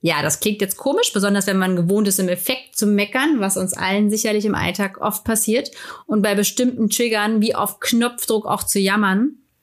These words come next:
Aber frage dich dann kurz, warum will ich überhaupt jammern oder meckern?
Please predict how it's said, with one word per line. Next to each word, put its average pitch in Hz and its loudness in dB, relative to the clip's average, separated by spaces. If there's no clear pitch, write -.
Aber 233 0
frage 285 -2
dich 294 -2
dann 247 0
kurz, - -4
warum 233 0
will 208 2
ich - -2
überhaupt 151 -2
jammern 127 -2
oder 151 0
meckern? - -4